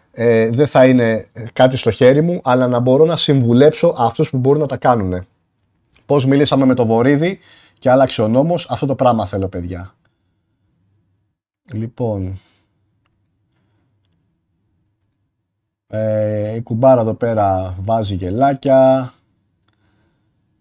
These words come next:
Ο Κυριάκος λέει, «Παναγιώτη, είμαι είκοσι πέντε και θέλω να μπω στην ομάδα σας. Είμαι full φιλόζωος και έχω δύο σκυλάκια». Ποια ομάδα, την πάρα μου, δεν έχω καμία ομάδα. Ε, να χαίρεσαι τα σκυλάκια σου, Φρίντα και Ραμόν.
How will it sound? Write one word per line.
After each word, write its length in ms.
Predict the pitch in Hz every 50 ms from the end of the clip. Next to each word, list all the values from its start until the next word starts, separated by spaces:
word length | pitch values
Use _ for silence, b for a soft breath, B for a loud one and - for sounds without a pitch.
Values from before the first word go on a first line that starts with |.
| _ _ _ _ _
Ο 100 | - 113
Κυριάκος 460 | 104 - 107 107 127 127 131 127 110
λέει, 100 | 123 127
«Παναγιώτη, 420 | 123 117 113 110 113 123 131 127 139
είμαι 140 | 135 135 135
είκοσι 280 | 127 - 110 - -
πέντε 260 | - 131 135 143 143
και 140 | 135 135 117
θέλω 220 | 95 - 131 131 131
να 160 | 120 113 110
μπω 400 | 101 107 117 120 127 131 135 131
στην 280 | - - - 110 104
ομάδα 480 | 104 104 107 113 120 120 123 123 131 131
σας. 460 | 127 - - 143 143 143 139 - -
Είμαι 260 | - 139 127 127 123 107 -
full 120 | - 139 135
φιλόζωος 680 | 127 - 117 113 113 120 127 127 127 135 135 135 123
και 80 | - 135
έχω 240 | 127 123 - 131 120
δύο 240 | 107 117 123 131 123
σκυλάκια». 580 | - - - 107 104 117 123 131 131 139 131
Ποια 180 | 131 - 160 175
ομάδα, 260 | 180 151 117 101 95
την 100 | 92 87
πάρα 220 | - 101 101 104
μου, 80 | 104 110
δεν 140 | 110 135 143
έχω 100 | 139 123
καμία 280 | - 95 92 98 95
ομάδα. 500 | 92 92 98 95 92 98 110 - - - _ _ _ _ _ _ _ _ _ _ _ _ _ _ _ _ _ _ _ _ _ _ _ _ _ _ _ _ _ _ _ _ _ _ _
Ε, 640 | - 113 117 117 120 117 117 117 117 113 113 113 113 110
να 140 | 117 123 120
χαίρεσαι 320 | - 151 147 147 127 135
τα 80 | 135 123
σκυλάκια 480 | - - 123 120 127 131 143 151 143
σου, 300 | 127 - - 156 156 156
Φρίντα 320 | 127 - 127 135 135 135 127
και 140 | 131 127
Ραμόν. 720 | 110 110 107 107 107 113 131 143 147 160 165 165 170 180